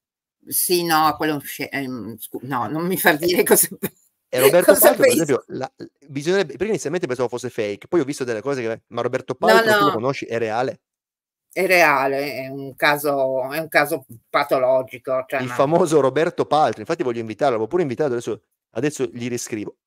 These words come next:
Speaker 2: Ricordiamo che se mai Cairo dovesse accettare di rispondere a queste cinquanta domande, dov'è che andrà, diciamo, la diretta del, del
Speaker 1: Su,
Speaker 2: luogo dove
Speaker 1: ovvia-, co-, come promesso su Torocast,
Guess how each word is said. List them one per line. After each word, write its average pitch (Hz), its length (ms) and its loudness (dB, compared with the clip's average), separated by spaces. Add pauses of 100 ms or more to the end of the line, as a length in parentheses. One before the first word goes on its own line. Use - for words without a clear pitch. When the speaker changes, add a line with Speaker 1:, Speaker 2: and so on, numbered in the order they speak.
Speaker 2:
Ricordiamo 165 560 -2
che 170 140 -4
se 135 100 -6
mai 147 180 -4
Cairo 117 300 -2
dovesse 120 320 -4
accettare 107 720 -6 (180)
di 117 140 -14
rispondere 131 480 2
a 113 40 -6
queste 139 200 -6
cinquanta 135 400 -2
domande, 131 520 0
dov'è 139 380 0
che - 80 -6
andrà, 123 500 -4 (240)
diciamo, 131 540 0
la 117 200 -2
diretta 127 800 -2 (380)
del, 113 540 -4
del 120 140 -2
Speaker 1:
Su, 120 120 -2
Speaker 2:
luogo 127 400 6
dove 117 260 -2
Speaker 1:
ovvia-, 185 380 0 (100)
co-, 214 440 4
come 233 400 4
promesso 214 960 -2
su - 640 -10
Torocast, 143 840 -6